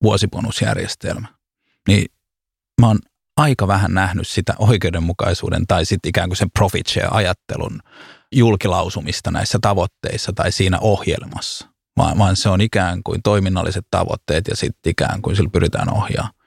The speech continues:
Et se voi olla siellä takana se ajatus, mut sitä ei sanoteta siinä. Ja silloinhan me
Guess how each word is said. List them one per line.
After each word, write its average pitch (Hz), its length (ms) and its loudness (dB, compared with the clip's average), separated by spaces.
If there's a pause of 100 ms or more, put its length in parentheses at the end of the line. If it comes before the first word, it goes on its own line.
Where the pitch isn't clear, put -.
(160)
Et 98 100 4
se 107 80 6
voi 120 160 6
olla 156 200 2
siellä 101 280 -2
takana 62 420 -2
se - 140 -6
ajatus, - 560 -8 (400)
mut 104 100 4
sitä 120 200 4
ei 113 80 2
sanoteta 151 540 -2
siinä. 82 280 -4
Ja 98 40 0
silloinhan 123 380 2
me 131 40 4